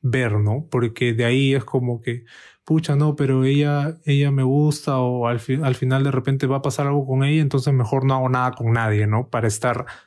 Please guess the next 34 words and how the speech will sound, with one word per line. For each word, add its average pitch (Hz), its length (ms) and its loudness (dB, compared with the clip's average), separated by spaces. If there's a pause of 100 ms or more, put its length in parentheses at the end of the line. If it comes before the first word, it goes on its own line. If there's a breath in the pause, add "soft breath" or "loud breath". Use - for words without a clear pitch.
(160 loud breath)
disponible, 131 800 2
por 120 200 -2
así 110 200 0
decirlo, 117 460 0
para 110 240 -2
ella. 107 340 0 (640 loud breath)
Creo 156 220 0
que 135 200 0
eso 143 180 0
es 147 60 4
lo 147 120 2
que 127 120 -2
tienes 135 460 0
que 131 240 0
evitar, 110 460 0
¿no? 107 360 -2
Porque 131 480 0
al 131 140 0
menos 185 300 2
ahorita 160 600 0 (140)
ella 143 540 0 (300)
te 131 140 0
lo 127 120 2
ha 139 40 0
dejado 135 280 -2
en 131 80 0
claro 135 460 0
y 127 100 0
no 123 180 -2
va 123 80 -2
a 120 60 -6
pasar 113 320 -2
nada, 120 340 0
¿no? 110 220 -4